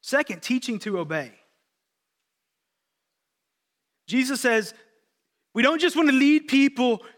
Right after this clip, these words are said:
to baptism, but we want to lead people to observe all that Jesus has commanded, meaning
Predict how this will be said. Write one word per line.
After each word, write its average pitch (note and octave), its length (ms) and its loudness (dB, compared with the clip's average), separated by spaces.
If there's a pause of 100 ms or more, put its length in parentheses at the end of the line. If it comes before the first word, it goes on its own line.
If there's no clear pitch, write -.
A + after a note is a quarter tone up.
to E3 60 -14
baptism, A#3+ 880 2 (1700)
but D#4 140 4
we F4+ 100 6
want G4 180 2
to D#4+ 120 4
lead F4+ 360 4
people B3 720 0 (520)
to C4 180 0
observe B3+ 580 0
all A3+ 280 0
that G#3 120 -4
Jesus E3+ 440 -8
has C#3+ 160 -12
commanded, B2+ 540 -20
meaning A3+ 560 2